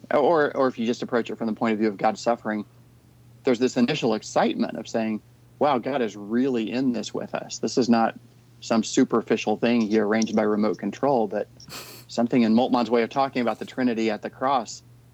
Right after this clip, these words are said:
um, you know, really seems to mean it. But then to realize, well, I, if I could retain the excitement of that,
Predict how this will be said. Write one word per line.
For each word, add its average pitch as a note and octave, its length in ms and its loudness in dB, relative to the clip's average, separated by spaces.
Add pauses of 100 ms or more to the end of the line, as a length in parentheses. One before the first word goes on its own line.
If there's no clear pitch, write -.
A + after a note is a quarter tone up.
(180)
um, G#2 340 -14 (320)
you A2+ 120 -8
know, G#2 160 -8
really B2 440 6
seems A#2+ 300 2
to A#2 100 2
mean B2 260 4
it. - 220 -2 (480)
But F3+ 140 2
then G#3+ 120 4
to F3+ 120 2
realize, D#3 480 2 (560)
well, F3+ 360 -2 (220)
I, B2 140 -16 (180)
if C#3 140 -8
I F3 100 -2
could - 160 -2
retain E3 480 0
the C#3 120 4
excitement C3+ 540 0
of G#2+ 200 -2
that, A#2+ 420 2